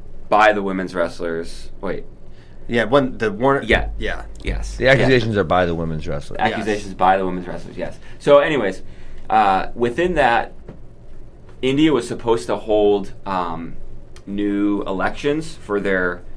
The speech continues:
Speaker 1: their Wrestling Federation leadership, and they never did
Speaker 3: Yeah.
Speaker 1: because there's all this misconduct, uh, allegations. So, like, "Well, we're, we're not holding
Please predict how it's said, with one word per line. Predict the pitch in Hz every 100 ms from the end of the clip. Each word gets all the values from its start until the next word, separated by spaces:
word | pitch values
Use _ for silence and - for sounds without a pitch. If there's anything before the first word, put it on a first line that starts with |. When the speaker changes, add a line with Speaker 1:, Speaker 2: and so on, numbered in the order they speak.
| - -
Speaker 1:
their | 92 87
Wrestling | 90 90 98
Federation | 98 95 95 98 90
leadership, | 92 107 110 123 -
and | 87
they |
never | 78 104 87
did | - 98 117
Speaker 3:
Yeah. | 113 98 87 - -
Speaker 1:
because | 92 87 90 87
there's | 87 90
all | 85
this | 87 85 - -
misconduct, | 87 87 85 87 92 90 - 80
uh, |
allegations. | 87 85 - 90 87 92 110 123 123 - - - - - - -
So, | 110
like, | 92
"Well, | 85 87
we're, | 92
we're | 92
not | 113 90
holding | 101 101 98 87